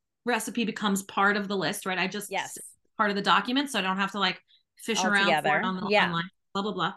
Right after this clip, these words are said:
Speaker 1: The other half of, you know, being more prepared and using lists and, and, and using a postmortem is that I really got much better at getting buy-in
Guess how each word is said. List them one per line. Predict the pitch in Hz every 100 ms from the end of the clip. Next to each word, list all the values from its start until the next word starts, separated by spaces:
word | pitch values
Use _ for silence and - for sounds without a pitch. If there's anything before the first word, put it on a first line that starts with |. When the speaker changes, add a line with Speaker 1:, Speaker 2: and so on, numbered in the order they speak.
| - - - - - _ _ _ _ _ _ _
Speaker 1:
The | 240 277
other | 311 370
half | 294 285 277 277
of, | 247 208 _ _ _ _ _ _ _
you | 214
know, | 220 190 208 - 180
being | 233 262
more | 262
prepared | 247 269 247 240 202
and | 185
using | 214 233 233
lists | 226 226 -
and, | 190 190 - -
and, | 185 175 175
and | 190
using | 185 202 226
a | 220
postmortem | 220 202 208 202 190 - _ _ _ _ _ _ _ _
is | - 180
that | 175 175 - _ _ _ -
I |
really | 196 180 208 226 226 233 226
got | 196 196 196
much | 202 208 208 -
better | 214 202 175 175 - _ -
at | 175 165 170 - - _ _ 180
getting | 196 180 190
buy-in | 185 135 170 147 143